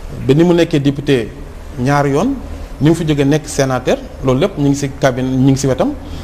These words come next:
Man bi muy nekk député, nekk vice-président assemblée nationale,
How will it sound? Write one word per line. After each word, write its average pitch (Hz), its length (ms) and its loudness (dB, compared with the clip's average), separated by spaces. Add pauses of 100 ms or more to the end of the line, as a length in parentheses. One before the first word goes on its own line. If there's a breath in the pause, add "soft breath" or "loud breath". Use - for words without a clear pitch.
(120)
Man 151 200 4
bi 175 100 -2
muy 233 120 2
nekk 202 240 2
député, 151 300 0
nekk 165 240 2
vice-président 170 640 0
assemblée 143 360 0
nationale, 143 380 0